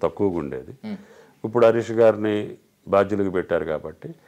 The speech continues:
Speaker 1: మీరు అన్ని నియోజకవర్గాల్లో తిరిగి మొబిలైజేషన్ విజయవంతం చేయడానికి మీ పాత్ర మీరు చేయాలన్నారు.
Speaker 2: మ్మ్.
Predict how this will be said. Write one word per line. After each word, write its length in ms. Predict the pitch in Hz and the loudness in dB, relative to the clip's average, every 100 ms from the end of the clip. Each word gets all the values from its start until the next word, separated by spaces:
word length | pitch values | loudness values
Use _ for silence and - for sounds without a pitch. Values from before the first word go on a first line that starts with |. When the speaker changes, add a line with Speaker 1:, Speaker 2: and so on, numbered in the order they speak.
| _ _ - | _ _ 2
Speaker 1:
మీరు 120 | 117 | 6
అన్ని 200 | 113 117 | 6 4
నియోజకవర్గాల్లో 840 | 113 110 104 104 104 95 98 92 90 | 2 2 0 0 0 0 0 -2 -2
తిరిగి 260 | 92 95 | -4 -6
మొబిలైజేషన్ 720 | 101 92 90 90 87 85 - | -6 -6 -2 -4 -4 -8 -6
విజయవంతం 640 | 113 101 98 95 87 90 87 | -4 -2 -2 -2 -4 -6 -6
చేయడానికి 560 | 85 82 80 85 92 | -6 -6 -6 -6 -6
మీ 140 | 110 98 | -6 -4
పాత్ర 360 | - 87 - | -2 -4 -4
మీరు 200 | 92 92 | -8 -8
చేయాలన్నారు. 760 | 85 80 76 71 - - - - | -6 -4 -4 -6 -16 -20 -20 -16
Speaker 2:
మ్మ్. 120 | 113 | -14